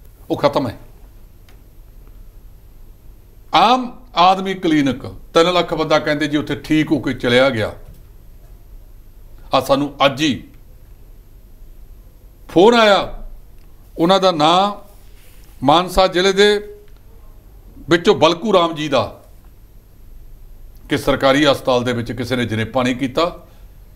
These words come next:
ਝੁੱਗੀਆਂ ਚੌਂਪੜੀਆਂ 'ਚ ਰਹਿਣ ਵਾਲੇ ਬੰਦੇ ਨੇ ਤੇ ਉਹ ਝੁੱਗੀਆਂ ਚੌਂਪੜੀਆਂ ਦੇ ਘਰੇ ਦੁਬਾਰਾ ਲੈ ਗਏ। ਉਹ ਜਣੇਪਾ ਉੱਥੇ ਹੀ ਹੋ ਗਿਆ। ਉਹਨਾਂ ਦੀਆਂ ਜਿਹੜੀਆਂ ਔਰਤਾਂ ਨੇ,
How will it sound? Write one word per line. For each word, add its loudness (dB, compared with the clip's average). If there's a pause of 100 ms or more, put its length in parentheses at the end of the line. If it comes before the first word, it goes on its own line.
ਝੁੱਗੀਆਂ 2
ਚੌਂਪੜੀਆਂ -2
'ਚ -6
ਰਹਿਣ 2
ਵਾਲੇ 2
ਬੰਦੇ 2
ਨੇ -2 (600)
ਤੇ -2
ਉਹ 0
ਝੁੱਗੀਆਂ -4
ਚੌਂਪੜੀਆਂ -4
ਦੇ -6
ਘਰੇ 0 (640)
ਦੁਬਾਰਾ 4
ਲੈ 4
ਗਏ। -2 (220)
ਉਹ -4
ਜਣੇਪਾ -2
ਉੱਥੇ -4
ਹੀ 0
ਹੋ -2
ਗਿਆ। -2 (200)
ਉਹਨਾਂ 0
ਦੀਆਂ 0
ਜਿਹੜੀਆਂ -4 (140)
ਔਰਤਾਂ 2
ਨੇ, -4